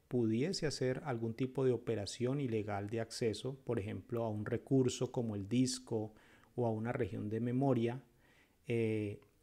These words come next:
de manera que pueda violentar la operación de otros procesos o la operación del sistema mismo. Se establecen entonces dos modos de operación,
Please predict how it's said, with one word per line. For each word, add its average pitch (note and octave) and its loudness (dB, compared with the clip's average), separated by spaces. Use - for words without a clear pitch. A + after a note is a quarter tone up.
de C3 4
manera A#2+ 4
que C#3 2
pueda A#2+ 0
violentar C3 4
la B2+ 4
operación A2 -2
de A#2 2
otros B2 0
procesos A#2 -2
o C3+ 0
la A#2 0
operación G#2+ -4
del A#2 0
sistema G#2 -6
mismo. A2 0
Se - 4
establecen C3+ 4
entonces C#3 0
dos D3+ 6
modos C#3+ 2
de D3 4
operación, C#3 0